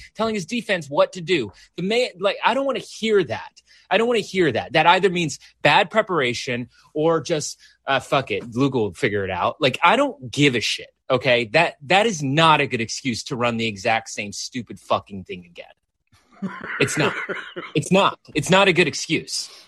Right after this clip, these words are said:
Speaker 2: Mm.
Speaker 1: Okay. Secondly, Spencer Dinwiddie's quote. I'm glad you read it because I was gonna read it <laughs> because it, it is the exact problem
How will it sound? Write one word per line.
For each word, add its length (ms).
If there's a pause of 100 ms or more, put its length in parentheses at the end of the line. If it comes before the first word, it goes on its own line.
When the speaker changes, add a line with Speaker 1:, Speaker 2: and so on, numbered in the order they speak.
(640)
Speaker 2:
Mm. 460
Speaker 1:
Okay. 260 (640)
Secondly, 800 (520)
Spencer 420
Dinwiddie's 420
quote. 260
I'm 120
glad 260
you 100
read 200
it 100
because 260
I 120
was 140
gonna 200
read 160
it 240 (220)
<laughs> 240
because 260
it, 140
it 120
is 220
the 180
exact 840 (420)
problem 840